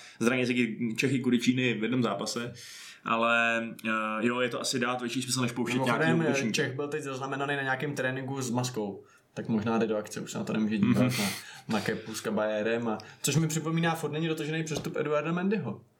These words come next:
Speaker 1: Mhm. Pořád není, no.
Speaker 2: Mhm.
Speaker 1: A tam bych si teda zrovna myslel, že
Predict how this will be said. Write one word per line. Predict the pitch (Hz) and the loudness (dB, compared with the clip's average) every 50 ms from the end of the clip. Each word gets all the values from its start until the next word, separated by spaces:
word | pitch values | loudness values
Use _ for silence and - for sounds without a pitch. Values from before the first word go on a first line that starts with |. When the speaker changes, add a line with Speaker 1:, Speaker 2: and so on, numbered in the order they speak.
| - | -2
Speaker 1:
Mhm. | - 127 120 139 156 202 - - - - - - - | 0 2 2 2 0 0 -4 -6 -16 -18 -18 -12 -6
Pořád | - 127 165 175 175 | 0 0 2 2 0
není, | 262 269 240 160 | -2 -4 -2 0
no. | 110 101 95 92 - | 0 0 -2 -4 -2
Speaker 2:
Mhm. | - | 0
Speaker 1:
A | 120 120 120 120 120 117 117 120 - | 2 2 2 2 0 0 -4 -6 -6
tam | - 135 143 151 160 170 180 190 - 95 - - - - - - - 196 | -4 -4 -4 -4 -8 -10 -8 -8 -6 -6 -4 -4 -4 -4 -2 -2 0 0
bych | 180 139 127 135 143 147 - - - | 0 0 0 0 -2 -2 0 0 2
si | - 196 190 | 2 2 2
teda | 190 196 170 170 | 2 2 0 2
zrovna | 170 165 175 180 170 | 2 2 0 2 0
myslel, | 165 156 - 165 165 170 165 | 0 0 0 0 2 2 2
že | 156 170 170 170 165 165 165 | 2 0 0 0 -2 -2 -4